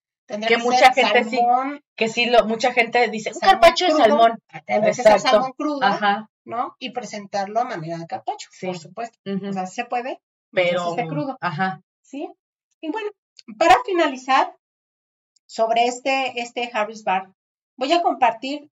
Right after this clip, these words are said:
Speaker 1: tal cual una cita del barón Felipe de Rothschild.
Speaker 2: Ujú.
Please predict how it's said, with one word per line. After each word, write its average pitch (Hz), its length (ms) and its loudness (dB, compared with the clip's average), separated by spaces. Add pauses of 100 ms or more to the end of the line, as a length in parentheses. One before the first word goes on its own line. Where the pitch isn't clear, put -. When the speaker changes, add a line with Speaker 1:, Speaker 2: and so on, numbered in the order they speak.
(120)
Speaker 1:
tal 254 220 0
cual 294 220 2
una 339 180 -2
cita 285 340 -4
del 247 160 -6
barón 208 320 -2
Felipe 214 420 -10
de 214 140 -6
Rothschild. 247 640 -8
Speaker 2:
Ujú. 185 380 -8